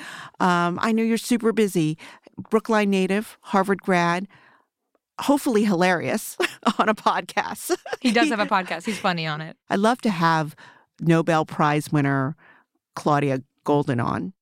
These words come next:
Speaker 1: She's at Harvard, an economist, and she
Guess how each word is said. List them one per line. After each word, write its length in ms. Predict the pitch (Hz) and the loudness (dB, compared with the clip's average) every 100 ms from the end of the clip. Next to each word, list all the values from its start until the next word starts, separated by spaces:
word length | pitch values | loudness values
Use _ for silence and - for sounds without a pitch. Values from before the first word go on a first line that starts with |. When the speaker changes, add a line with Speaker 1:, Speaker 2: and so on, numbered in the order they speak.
| - | -18
Speaker 1:
She's 640 | - 160 147 143 139 - - | -6 -2 0 -2 -4 -8 -8
at 120 | 151 151 | -4 -2
Harvard, 460 | 143 139 147 160 | 0 0 -2 -2
an 100 | - | -2
economist, 640 | 160 147 135 139 175 - - | -2 0 0 0 -2 -6 -2
and 300 | 143 139 139 | 0 0 -2
she 400 | - 143 135 | -2 -2 -2